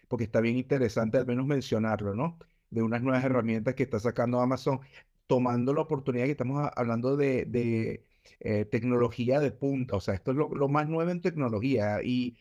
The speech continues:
inteligencia artificial es algo que, que ha estado bien, bien presente en todo lo que ha sido película, todo lo que ha sido incluso libros de ciencia ficción. O sea,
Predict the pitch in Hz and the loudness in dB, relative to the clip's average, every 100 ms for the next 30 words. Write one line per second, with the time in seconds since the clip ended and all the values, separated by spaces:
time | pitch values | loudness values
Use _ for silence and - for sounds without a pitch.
0 | _ _ - 143 135 131 147 170 208 202 | _ _ -6 0 0 2 0 0 -2 -2
1 | 165 156 165 170 170 185 - 165 139 - | 0 0 2 0 -2 -4 -2 -2 -2 -6
2 | - 127 117 - 139 143 147 151 151 151 | -4 -2 -2 -2 0 0 0 0 0 0
3 | 151 147 147 147 147 151 156 151 139 123 | -2 -2 0 0 0 -2 -2 -2 0 0
4 | 113 107 117 110 151 175 165 135 120 113 | -4 -2 -2 0 0 0 0 -2 -2 -2
5 | 113 117 135 117 131 131 123 104 120 131 | -2 -2 -2 -4 0 0 0 -2 0 -2
6 | 131 131 123 127 131 _ _ _ _ 120 | -2 0 2 2 -2 _ _ _ _ 2
7 | 120 127 131 113 - 123 127 127 127 127 | 2 0 -2 -2 -2 -2 0 2 2 2
8 | 123 120 113 - - - 131 110 123 110 | 2 0 -2 -4 -12 -6 -6 -2 -2 0
9 | 120 123 127 131 131 120 117 107 127 - | 0 2 2 2 0 -2 -2 -2 -2 -4
10 | 104 - 135 127 127 123 - - 123 | -8 -2 0 2 0 -4 -6 -2 -2